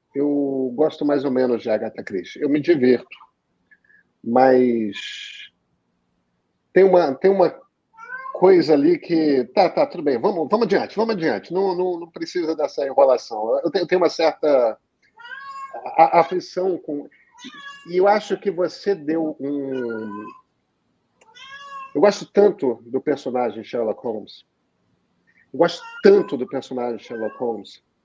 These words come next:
que eu já li, inclusive, por falta de outros Conan Doyles, a-, a-, alguns dos livros de imitação, né, que outras pessoas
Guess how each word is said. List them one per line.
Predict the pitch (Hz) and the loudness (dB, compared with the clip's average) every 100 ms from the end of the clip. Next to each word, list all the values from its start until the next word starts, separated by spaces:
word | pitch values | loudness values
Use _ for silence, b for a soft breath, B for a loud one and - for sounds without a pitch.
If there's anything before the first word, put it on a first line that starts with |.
| _ _ - - - | _ _ -20 -18 0
que | 170 | 0
eu | |
já | 156 175 | 4 4
li, | 156 180 185 | 4 2 0
inclusive, | - 156 120 160 180 170 180 139 - - - _ _ _ _ _ _ _ | 0 -2 0 -2 -2 -4 -6 -6 -18 -20 -20 _ _ _ _ _ _ _
por | 165 - | -4 -2
falta | - 165 185 - | 4 4 4 0
de | 131 131 | -2 0
outros | 143 151 135 - | 0 0 -10 -8
Conan | 127 123 117 | -6 -4 2
Doyles, | 123 - 107 104 - - - - - - - | 4 4 -2 -10 -20 -20 -20 -18 -16 -14 -6
a-, | 143 160 156 | 4 6 6
a-, | 156 | 6
alguns | 160 151 175 156 | 4 4 2 0
dos | 165 127 | -4 -2
livros | 143 156 156 135 | -2 -2 -6 -6
de | 151 | -6
imitação, | 156 - 156 - 135 113 | -6 -8 -10 -6 -6 -4
né, | 110 | -6
que | 110 139 | -4 2
outras | 151 - 147 | 2 2 -6
pessoas | - 139 - 139 143 | -6 -8 -4 -4 -4